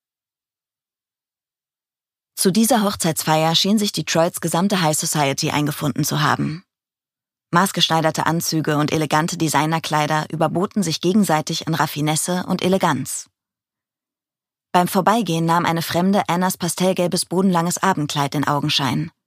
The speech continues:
Unwillkürlich tastete sie mit den Fingern über ihr Halstuch und beschwichtigte sich in Gedanken selbst. Die auffällige Narbe an ihrem Schlüsselbein war unsichtbar.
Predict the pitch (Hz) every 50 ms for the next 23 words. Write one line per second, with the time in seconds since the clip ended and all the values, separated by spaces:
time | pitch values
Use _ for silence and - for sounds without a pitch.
0 | _ _ _ _ _ _ _ _ _ _ _ _ _ _ - - 233 247 247 254
1 | 233 - - 196 185 175 180 185 - - 202 208 - - 214 - 196 175 165 180
2 | 180 175 - 170 165 170 - 180 180 180 180 185 - 165 170 175 160 165 175 175
3 | 185 180 - - - - 143 - 139 - - _ - 165 160 175 165 - 185 196
4 | - - 214 - - 185 170 170 165 - - 160 151 156 - 151 151 151 - 185
5 | 180 165 160 147 131 107 - - - - - _ _ _ _ _ _ _ _ _
6 | _ _ _ _ _ _ _ _ _ _ _ - 139 - 160 196 196 - 185 170
7 | 165 143 160 151 151 151 160 160 165 156 151 139 156 151 147 - - 165 156 -
8 | 160 151 147 147 151 156 151 156 160 - - 165 156 - 135 131 - - - 123
9 | 113 71 147 151